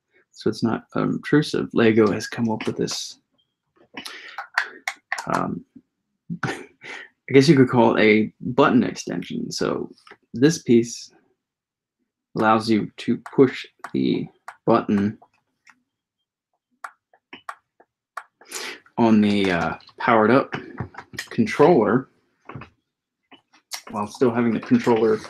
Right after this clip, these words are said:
down in there. So that's kinda cool. It's a neat idea on their part. Um,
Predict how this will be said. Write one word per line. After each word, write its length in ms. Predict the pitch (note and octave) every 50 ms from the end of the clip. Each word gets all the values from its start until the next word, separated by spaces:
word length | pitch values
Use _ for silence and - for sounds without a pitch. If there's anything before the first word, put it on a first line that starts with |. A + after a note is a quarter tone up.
| - - _ - - - - - - _ _ _
down 240 | - A#2 G#2+ G#2+ A#2+
in 100 | C#3 C3+
there. 340 | G#2+ - - - - - - _ _ _ _ _
So 200 | - - - F3 -
that's 160 | C#4 E4+ -
kinda 200 | - A#2 F2+ - -
cool. 300 | - - G1+ - - - _ _ _ _ _ _ - - - - - _ _ _ _ - _ _ _ _ _ _ _ _ _ _ _ _
It's 100 | - -
a 240 | - - - B2+ - - _ _ _ _ _ _ _ _ _ _ _ _ _ _ _ _ _ _ _ _ _ _ - - _ _ _ _ _ - - _
neat 340 | A#3 C#3+ C3+ C3 A#2+ - -
idea 360 | G#2+ A2+ A2 A2 A2 A2 G#2+
on 180 | - G#2+ G#2
their 240 | G2+ G#2 G#2 F#2+ - _
part. 300 | G#2 G2 A#2 B2 - - - - _ - _ _ _ _ _ _ _ _ _ _ _ _ _ _ - - - - _ _ _ _ _ _ _ _ _ _ -
Um, 420 | F3+ D3 B2+ A#2 A#2 - - -